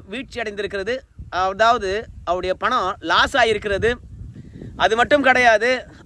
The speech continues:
அதானி குழுமமானது விளக்கம் அளித்திருக்குது. அமெரிக்காவுல சொல்றதெல்லாம் உண்மை கிடையாதுடா சாமிங்களா, அத்தனையும் பொய்யிடா. அப்படியே அவங்க எங்க மீது குற்றச்சாட்டு வச்சாங்கன்னா கூட அதை சட்டபூர்வமாக நாங்க எதிர்கொள்வோம் ஐயா, நாங்க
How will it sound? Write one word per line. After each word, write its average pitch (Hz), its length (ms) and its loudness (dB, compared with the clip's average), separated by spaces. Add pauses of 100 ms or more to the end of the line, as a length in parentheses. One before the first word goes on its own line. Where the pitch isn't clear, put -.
அதானி 269 380 2
குழுமமானது 240 520 -2 (320)
விளக்கம் 262 320 -2
அளித்திருக்குது. 208 460 -6 (600)
அமெரிக்காவுல 233 540 -2
சொல்றதெல்லாம் 220 500 0
உண்மை 214 240 -4
கிடையாதுடா 185 400 0
சாமிங்களா, 175 420 -2 (420)
அத்தனையும் 202 460 -10
பொய்யிடா. 226 440 -2 (880)
அப்படியே 214 440 0
அவங்க 240 220 0
எங்க 214 140 -4
மீது 254 180 -4
குற்றச்சாட்டு 226 400 -2
வச்சாங்கன்னா 208 420 0
கூட 240 120 4 (300)
அதை 170 220 -4
சட்டபூர்வமாக 240 920 0
நாங்க 196 200 2 (120)
எதிர்கொள்வோம் 208 480 -4
ஐயா, 170 200 -2 (420)
நாங்க 196 180 4